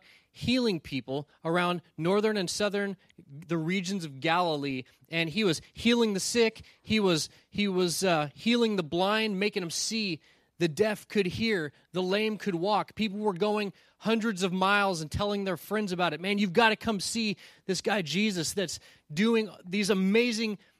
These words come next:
miraculous things." And so, and so people were coming from everywhere to see Jesus, and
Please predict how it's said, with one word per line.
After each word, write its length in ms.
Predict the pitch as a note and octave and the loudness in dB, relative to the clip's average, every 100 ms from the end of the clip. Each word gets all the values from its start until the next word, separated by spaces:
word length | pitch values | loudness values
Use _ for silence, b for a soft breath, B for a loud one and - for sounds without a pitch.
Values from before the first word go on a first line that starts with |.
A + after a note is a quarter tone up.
| b | b
miraculous 1040 | F#3+ G3 G3+ A3+ A3+ - A3 G3+ F3+ - _ _ _ - | 4 4 6 2 0 -4 -4 -4 -6 -12 _ _ _ -6
things." 640 | A#3+ A#3+ E3+ C3+ - - _ _ _ _ - - | -4 -4 -8 -10 -16 -18 _ _ _ _ -20 -10
And 160 | G3+ F#3 | -6 -2
so, 380 | A#3+ A3+ G#3 b b b G3 | 0 0 -2 b b b -6
and 100 | G3 | -2
so 100 | G#3+ | 0
people 280 | B3 A#3 | 0 0
were 100 | B3 | 2
coming 320 | G#3 A#3+ A#3+ G#3+ | 2 0 -2 -4
from 180 | A3 | -2
everywhere 360 | A3 A#3 A3+ G#3 | 0 0 0 0
to 80 | F3 | -2
see 260 | - A#3+ | -4 -2
Jesus, 680 | G3 D#3 A#3 A3+ E3 D3+ - B B B | -2 -2 -2 -4 -6 -8 -10 B B B
and 380 | - G#3 G#3 | -6 -2 -2